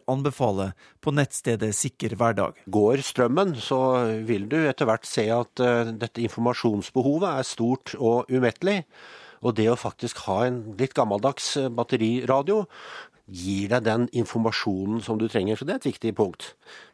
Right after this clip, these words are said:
Speaker 2: Men det kan også handle om det å faktisk kanskje ha litt tørrmat liggende,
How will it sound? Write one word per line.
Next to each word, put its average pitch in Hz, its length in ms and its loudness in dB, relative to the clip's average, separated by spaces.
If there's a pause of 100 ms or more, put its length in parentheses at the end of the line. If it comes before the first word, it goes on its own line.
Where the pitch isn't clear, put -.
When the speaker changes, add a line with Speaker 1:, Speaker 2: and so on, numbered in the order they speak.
Speaker 2:
Men 147 140 0
det 285 100 -2
kan 185 120 2
også 143 300 0
handle 170 280 2
om 160 60 -2
det 147 220 4
å 143 160 2
faktisk 131 440 -2
kanskje 117 360 0
ha 107 300 4
litt 113 260 -2 (140)
tørrmat 107 680 0
liggende, 127 380 0